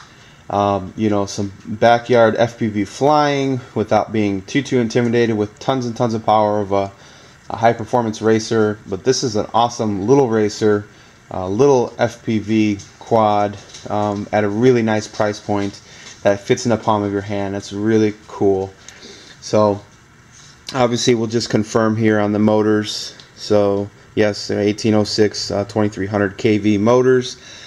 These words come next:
on there, and then we've got our prop nut, so that's nice. We can use that, so we can, if we wanna customize our propellers.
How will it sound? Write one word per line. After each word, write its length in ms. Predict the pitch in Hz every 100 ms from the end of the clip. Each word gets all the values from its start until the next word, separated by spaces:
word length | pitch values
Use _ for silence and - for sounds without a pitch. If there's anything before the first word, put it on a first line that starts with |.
| - -
on 300 | 117 117 117
there, 480 | 113 113 113 113 -
and 160 | 101
then 160 | 104 98
we've 160 | 98 95
got 240 | 98 98
our 200 | 92 98
prop 400 | - 113 107 -
nut, 160 | 104 98
so 120 | 104
that's 300 | 104 101 -
nice. 340 | 110 110 104
We 80 | 98
can 200 | 98 101
use 240 | 104 101
that, 280 | 107 101 101
so 120 | 104
we 80 | 101
can, 240 | 107 104 -
if 120 | 104
we 60 |
wanna 160 | 107 98
customize 560 | - 107 - 104 104 101
our 80 |
propellers. 800 | 98 98 - 117 113 110 107 -